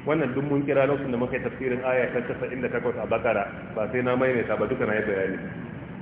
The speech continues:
Wanda aka ba shi aiki mu yadda da shi, wanda ba ba shi aiki ba, Allah ya ce yana da mala'iku masu yin kaza, akwai irin hamalatul arshi wanda suke dauke da al'arshi, duk sai mun imani da su. Kuma Allah ta'ala ya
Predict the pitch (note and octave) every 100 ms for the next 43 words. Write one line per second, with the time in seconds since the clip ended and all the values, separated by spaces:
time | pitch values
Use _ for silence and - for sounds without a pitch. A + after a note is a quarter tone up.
0 | - B2 D3+ - C#3+ C#3+ C3 C3 - C3
1 | C3 B2+ A2+ A2 G#2 C3 G#2 A2 C#3+ B2
2 | C3 B2 D3+ F3 D3 C#3+ C#3+ C#3+ D3 C3+
3 | C#3+ C3+ B2 A#2 A2+ A#2+ A#2 D#3 C#3+ A#2+
4 | C#3+ C#3+ C#3 B2 A#2+ C#3+ D3 - - -
5 | A#2+ C3 D3+ D#3+ C#3 D#3 D#3 C3+ C3+ A#2+
6 | A#2+ B2 C#3 C3+ - A#2+ A2 B2 A2+ B2
7 | C3 C3+ A2 F#2+ - - - E3 D#3+ D#3+
8 | D3+ C#3 C#3+ C#3+ C#3 A#2+ - - - -
9 | - - - - - - - - - -
10 | - - C#3+ D3+ D3 C#3+ B2 C#3 B2 B2+
11 | C3